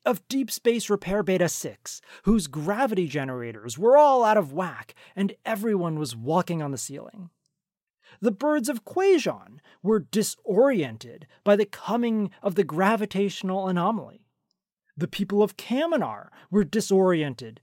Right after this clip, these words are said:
until Saru gave his Sagan-esque speech, urging them to embrace their cosmic interconnectedness. And then Saru himself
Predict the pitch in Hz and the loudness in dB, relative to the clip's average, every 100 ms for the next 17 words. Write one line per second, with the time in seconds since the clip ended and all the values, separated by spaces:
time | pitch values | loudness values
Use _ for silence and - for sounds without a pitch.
0 | - - 185 202 - 208 180 175 285 160 | -10 -4 -2 -2 0 0 0 0 -2 -2
1 | 120 - _ 226 233 214 196 - 233 247 | -8 -20 _ -2 0 0 -2 -4 -2 -2
2 | 214 240 220 196 196 - 160 - 233 214 | 0 -2 -4 -6 -6 -6 -10 -10 -8 -8
3 | 127 - - _ 233 233 240 185 196 160 | -10 -16 -18 _ -6 -2 -2 0 0 0
4 | 143 135 170 175 147 170 208 208 - 165 | -2 -4 -2 -2 0 0 0 0 -4 -6
5 | 151 160 170 151 165 175 160 160 - 151 | -6 -2 -2 -2 -6 -4 -4 -6 -4 -4
6 | 202 - - 165 - - - _ _ _ | -4 -6 -16 -20 -20 -20 -20 _ _ _
7 | _ _ _ _ _ - 269 320 311 - | _ _ _ _ _ 0 6 6 6 2
8 | 285 269 294 302 - 370 403 - - - | -2 0 0 -2 -4 -4 -4 -4 -10 -20